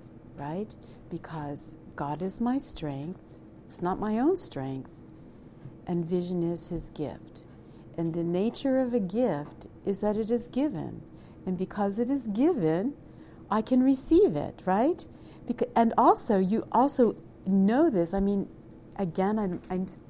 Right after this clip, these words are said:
apologize if it seems like I'm belaboring this, but in order to receive, right, you have to have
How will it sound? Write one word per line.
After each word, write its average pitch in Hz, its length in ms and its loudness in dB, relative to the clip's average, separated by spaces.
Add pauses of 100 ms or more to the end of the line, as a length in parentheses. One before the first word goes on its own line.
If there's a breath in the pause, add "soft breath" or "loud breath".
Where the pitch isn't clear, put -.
apologize 220 680 -6
if 180 140 -4 (480 loud breath)
it 185 60 -8
seems 214 240 -4
like 196 160 -4
I'm 175 100 -4
belaboring 165 800 -2
this, 147 340 -10 (380 loud breath)
but 214 220 -8 (240)
in 214 180 -2
order 262 260 0
to 233 220 -8
receive, 190 1080 -2 (760)
right, 180 400 -6
you 240 160 -2
have 254 240 -6
to 269 80 -4
have 226 240 -6